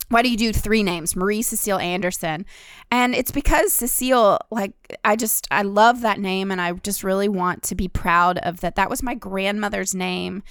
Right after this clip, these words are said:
And, you know, her last memories, um,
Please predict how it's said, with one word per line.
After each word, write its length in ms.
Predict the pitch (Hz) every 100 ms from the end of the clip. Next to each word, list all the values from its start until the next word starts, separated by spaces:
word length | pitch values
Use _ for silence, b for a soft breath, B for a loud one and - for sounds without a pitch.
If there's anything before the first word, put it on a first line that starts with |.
| B B B
And, 460 | 190 190 190 196 - - -
you 120 | 208
know, 220 | 185 196 - -
her 140 | 208 214
last 240 | 202 -
memories, 560 | 196 202 214 190 190 190 -
um, 360 | 190 107 107